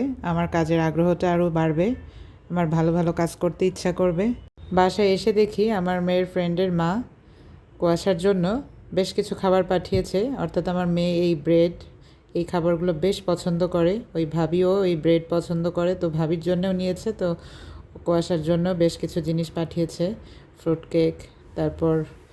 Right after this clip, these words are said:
ব্রেড, ফ্রুট ব্রেড, বেশ মজার খাবারগুলো। তো যাই হোক, আমি আবার একটু ভিডিও করলাম।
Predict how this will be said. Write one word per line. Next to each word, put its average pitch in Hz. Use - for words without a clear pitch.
ব্রেড, 160
ফ্রুট 170
ব্রেড, 160
বেশ 180
মজার 170
খাবারগুলো। 160
তো 180
যাই 185
হোক, 208
আমি 170
আবার 165
একটু 165
ভিডিও 165
করলাম। 165